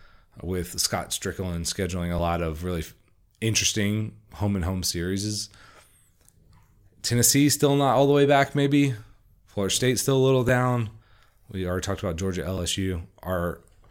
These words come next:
you trade out Auburn as your, for your S E C West opponent for Ole Miss, who that's probably a really fun storyline game, but who knows whether they're actually ready to compete under Lane Kiffin in his first year.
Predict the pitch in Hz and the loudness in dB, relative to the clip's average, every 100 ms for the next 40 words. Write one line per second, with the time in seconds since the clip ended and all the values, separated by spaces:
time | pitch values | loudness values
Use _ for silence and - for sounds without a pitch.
0 | - - - - 101 - 120 117 104 95 | -20 -20 -20 -8 -4 0 2 2 2 0
1 | 95 113 120 120 110 - _ _ _ _ | 2 4 4 2 -4 -14 _ _ _ _
2 | 104 98 87 - _ - 107 92 90 95 | -4 -2 -4 -6 _ -8 -4 -2 -2 -2
3 | 95 90 - 95 92 85 82 85 87 101 | -2 -4 -4 -6 -6 -4 -4 -2 -2 -4
4 | - - 87 80 80 - _ _ _ _ | -4 -4 -4 -4 -6 -12 _ _ _ _
5 | _ _ - - 185 160 120 117 95 98 | _ _ -6 0 4 6 6 6 4 0
6 | 107 117 - - - 95 107 110 120 123 | 0 0 -4 -6 -2 0 0 2 2 2
7 | 131 101 85 - - _ _ _ _ - | 2 0 -2 -6 -20 _ _ _ _ -2
8 | 107 95 90 95 92 87 90 90 82 80 | 0 0 0 0 0 0 -2 -2 -4 -8
9 | 92 92 92 - 92 87 85 - - - | -8 -6 -6 -4 -4 -4 -4 -8 -20 -20
10 | _ - 92 92 87 - 80 95 92 85 | _ -4 -2 -2 -4 -8 -6 -4 -4 -6
11 | 80 82 82 90 85 85 78 - 87 - | -6 -6 -6 -8 -6 -6 -6 -8 -8 -6
12 | 85 85 | -4 -4